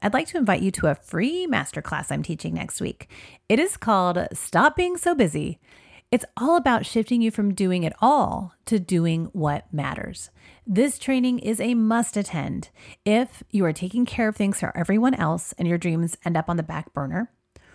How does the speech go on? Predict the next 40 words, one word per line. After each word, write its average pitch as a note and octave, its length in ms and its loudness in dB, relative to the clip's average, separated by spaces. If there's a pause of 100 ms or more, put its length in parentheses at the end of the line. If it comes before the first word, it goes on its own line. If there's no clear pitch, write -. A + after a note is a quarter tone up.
(240)
or G#3+ 160 6
if G3 340 0
your F#3 160 2
dream, F3+ 400 -2
your F#3+ 300 -4
dreaming F#3+ 300 0
has F#3 120 2
actually - 400 -4
created F#3+ 680 0
more F3 360 2
than G3 160 0
you E3+ 100 0
can D#3+ 140 -4
handle, D3 560 -6 (1040)
or E4+ 100 0
maybe E4+ 260 0
you're D#4+ 180 0
a D#4 80 0
get-it-done A#3+ 500 0
person A#3 460 2
and G3+ 180 0
people F#3+ 280 0
know D#3+ 260 2
it, D4 200 0 (100)
so G#3+ 580 4
they B3 380 0
send C#4+ 200 -2
a D#4 40 -2
lot D#4 140 0
of D4+ 60 0
stuff F#4 200 -2
your A#3+ 140 2
way E3 220 4
and F#3 140 0
you're B3+ 140 2
spinning E4 360 -4
a E4 60 -2
lot D#4+ 140 0
of D#4 100 -12
plates. - 500 -4